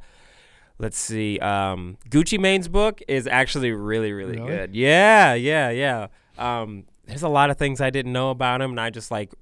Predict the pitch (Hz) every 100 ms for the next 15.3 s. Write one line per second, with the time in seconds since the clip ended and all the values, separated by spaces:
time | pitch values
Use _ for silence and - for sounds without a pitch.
0 | _ _ _ _ _ _ _ 123 117 135
1 | 135 123 123 120 - 113 131 131 135 131
2 | - 127 110 110 107 - - 107 113 113
3 | 107 - 113 107 113 110 107 104 110 107
4 | 104 107 104 104 101 101 110 104 98 101
5 | 98 95 - 101 95 92 95 95 95 90
6 | 87 90 - - _ _ - 107 - 101
7 | 95 98 92 92 90 90 90 - - 95
8 | 90 95 90 90 87 82 98 101 113 107
9 | 113 110 107 104 98 101 98 104 98 -
10 | - _ _ 101 107 104 101 107 131 208
11 | 233 185 143 110 117 107 98 92 87 92
12 | 92 - 104 85 73 - - - 151 214
13 | 247 254 254 294 226 185 170 143 120 143
14 | 110 104 147 143 160 - 123 - 143 117
15 | 107 107 95